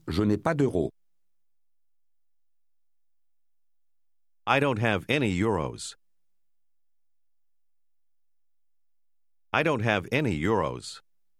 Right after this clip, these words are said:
Speaker 1: J'ai beaucoup de dollars.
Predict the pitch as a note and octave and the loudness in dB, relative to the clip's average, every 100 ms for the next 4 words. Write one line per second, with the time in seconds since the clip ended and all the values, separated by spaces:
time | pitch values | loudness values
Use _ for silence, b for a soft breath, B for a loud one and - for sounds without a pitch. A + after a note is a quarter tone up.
0 | _ _ _ _ _ _ _ _ _ _ | _ _ _ _ _ _ _ _ _ _
1 | _ _ _ _ _ _ _ _ _ _ | _ _ _ _ _ _ _ _ _ _
2 | _ _ _ _ _ _ _ _ _ _ | _ _ _ _ _ _ _ _ _ _
3 | _ - C#2+ G#2 D2 A#2+ D#3+ F3+ D#3+ C3+ | _ -8 0 0 2 2 0 -2 0 0
4 | A2 D#2+ C#2 - | 2 2 -2 -8